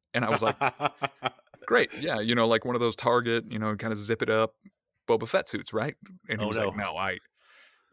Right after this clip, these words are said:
Speaker 1: I have a Boba Fett suit." And I was like, "Are you,
Speaker 2: <laughs>
Speaker 1: wait a minute. Like, how,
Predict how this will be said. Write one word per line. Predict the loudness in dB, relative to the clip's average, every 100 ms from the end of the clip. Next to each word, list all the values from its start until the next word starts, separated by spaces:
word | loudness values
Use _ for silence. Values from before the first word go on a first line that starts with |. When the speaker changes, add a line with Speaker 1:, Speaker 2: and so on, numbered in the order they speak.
| -10
Speaker 1:
I | -6
have | -4 -6
a |
Boba | -8 -8 -8 -10
Fett | -4 -4 -4 _
suit." | -4 -2 0 -4 -8
And | -8
I |
was | -8
like, | -8 -8
"Are | -6
you, | -8 -8 -10
Speaker 2:
<laughs> | -6
Speaker 1:
wait | -6
a |
minute. | -6 -10 -14 -20 -20 _ _ _ _
Like, | -8 -6
how, | -4 -4 -4